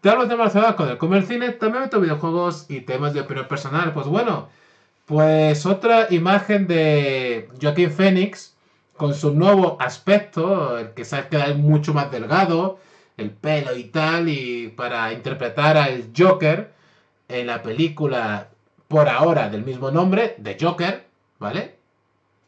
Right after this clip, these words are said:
Hasta donde sabemos, no le van a cambiar el título, hasta donde sabemos. Y la verdad es que es espeluznante. Yo aquí, por favor, decidme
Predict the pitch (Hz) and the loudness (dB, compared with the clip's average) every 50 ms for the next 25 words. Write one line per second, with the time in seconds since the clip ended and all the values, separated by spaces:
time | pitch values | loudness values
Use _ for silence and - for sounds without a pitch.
0 | _ - 113 110 - 123 110 110 107 - 107 104 120 135 139 127 117 117 113 113 | _ -16 -14 -12 -10 -10 -10 -10 -10 -10 -8 -8 -8 -8 -8 -8 -8 -10 -10 -8
1 | 113 113 113 104 117 113 113 120 117 - 208 220 208 240 247 302 320 339 - - | -8 -8 -8 -8 -8 -8 -6 -6 -4 -2 -2 -2 -2 0 0 0 0 0 -4 -14
2 | _ _ _ _ _ 160 156 151 160 160 156 147 185 190 208 226 220 247 294 285 | _ _ _ _ _ -6 -6 -4 -4 -4 -4 -2 0 0 0 2 0 -2 -4 -6
3 | - - _ _ _ _ _ _ _ _ _ _ _ _ _ _ _ - 165 170 | -10 -16 _ _ _ _ _ _ _ _ _ _ _ _ _ _ _ -2 0 2
4 | 170 165 165 160 160 156 151 175 202 226 220 - - 220 196 185 180 180 180 185 | 2 2 2 2 2 2 2 2 2 0 0 -2 -2 0 2 2 4 4 2 2
5 | 190 190 190 190 190 190 185 175 165 151 147 - - - - - - - - - | 2 2 2 2 2 2 0 0 -2 -4 -8 -14 -16 -16 -16 -18 -18 -18 -20 -20
6 | - - - - - _ _ _ _ _ _ _ _ _ _ _ _ _ _ 175 | -20 -20 -20 -20 -20 _ _ _ _ _ _ _ _ _ _ _ _ _ _ -6
7 | 165 151 - 180 165 156 147 147 151 160 170 160 151 147 151 131 127 143 165 175 | -4 0 2 2 4 4 4 4 4 4 4 4 2 0 -2 -2 0 2 2 2
8 | 180 180 185 190 202 214 208 - 165 151 - 151 151 170 170 160 143 147 143 - | 2 2 2 2 0 0 0 -4 -6 -4 0 0 2 2 2 0 0 -2 -2 0
9 | - 185 196 202 214 233 269 285 - | 2 2 4 4 4 4 2 -2 -6